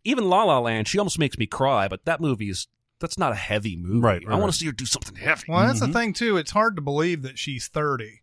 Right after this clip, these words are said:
Speaker 1: Yeah.
Speaker 3: And, and, uh, I think she could still play, like, Easy A if she wanted to.
Speaker 1: She
Speaker 3: <laughs> It's
Speaker 1: could.
Speaker 3: one of those type of things.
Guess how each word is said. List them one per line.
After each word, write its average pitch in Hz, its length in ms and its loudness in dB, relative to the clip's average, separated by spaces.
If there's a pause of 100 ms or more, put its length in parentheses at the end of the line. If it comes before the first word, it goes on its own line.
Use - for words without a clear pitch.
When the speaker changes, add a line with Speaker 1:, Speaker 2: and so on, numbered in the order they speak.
(120)
Speaker 1:
Yeah. 147 200 4 (180)
Speaker 3:
And, 139 640 -2
and, 139 320 -2
uh, 135 220 0
I 139 100 2
think 175 280 -2
she 180 200 -2
could 139 160 -6
still 165 360 -2
play, 156 540 2
like, 120 340 -2
Easy 139 360 -4
A 135 300 0
if 104 80 -12
she 120 120 -8
wanted 120 380 -8
to. - 120 0
Speaker 1:
She 123 100 2
Speaker 3:
<laughs> - 40 0
It's 170 220 4
Speaker 1:
could. 156 140 0
Speaker 3:
one 190 80 6
of - 80 2
those 175 180 2
type 156 320 2
of 143 80 -10
things. 156 500 0